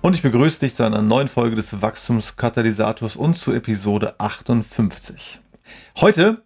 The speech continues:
da wird es ganz verrückt, denn heute oder dieser Tage, je nachdem wiederum, wann du diesen Podcast hörst, erscheint endlich mein Buch Wachstum ist kein Zufall.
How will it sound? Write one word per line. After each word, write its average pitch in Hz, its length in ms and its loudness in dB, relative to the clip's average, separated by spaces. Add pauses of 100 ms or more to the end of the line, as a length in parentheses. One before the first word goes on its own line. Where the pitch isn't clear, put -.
(120)
da 117 300 2
wird 117 140 2
es - 180 -6
ganz 120 200 0
verrückt, 117 420 -2
denn 127 300 0
heute 175 520 0
oder 110 320 2
dieser 110 260 2
Tage, 110 400 -2 (400)
je 110 180 2
nachdem 139 400 2
wiederum, 131 420 2
wann 135 140 2
du 170 80 2
diesen 107 280 0
Podcast - 540 -4
hörst, 117 360 0 (380)
erscheint 117 440 0
endlich 117 300 0
mein 110 220 2
Buch 110 280 0
Wachstum 113 600 -2
ist - 240 -6
kein 113 160 0
Zufall. - 460 -10